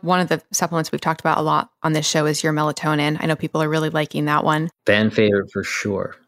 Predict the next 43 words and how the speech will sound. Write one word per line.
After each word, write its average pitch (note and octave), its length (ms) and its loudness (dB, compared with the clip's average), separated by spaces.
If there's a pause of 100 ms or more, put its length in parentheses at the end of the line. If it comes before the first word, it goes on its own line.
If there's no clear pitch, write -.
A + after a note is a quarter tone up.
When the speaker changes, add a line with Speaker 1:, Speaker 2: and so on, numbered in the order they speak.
(120)
Speaker 1:
Yeah, - 380 0 (120)
as A3+ 140 2
well A3+ 100 6
as A3+ 80 2
Scott's A3 300 0
collagen. A#3 600 2 (120)
Speaker 2:
Thank G#2 200 2
you - 40 -20
for A#2 140 -2
mentioning G#2 380 2
both. G#2 280 2
The A#2 100 2
melatonin B2+ 600 4
we A#2 100 6
reformulated, A#2 800 2
by G2+ 160 2
the G#2 120 0
way, G#2 300 2
which A2 440 2
is G#2 180 -2
the A2+ 80 2
exact A2 480 0
same B2 220 4
melatonin A2+ 680 2
formulation, E3 580 2
but B2+ 100 0
we A2 120 2
took A#2 280 -4
out G#2+ 180 4
the F#2+ 80 -6
rice G#2 640 0 (480)
and G#2 380 2
we G2+ 140 2
took A2 360 -2
out, A2 360 0 (100)
I G#2+ 40 -8
think G#2 260 -4
it G#2+ 60 -2
had G#2+ 160 -2
a G#2 60 0
little A2 560 4
mag G#2 360 2
stearate. - 560 0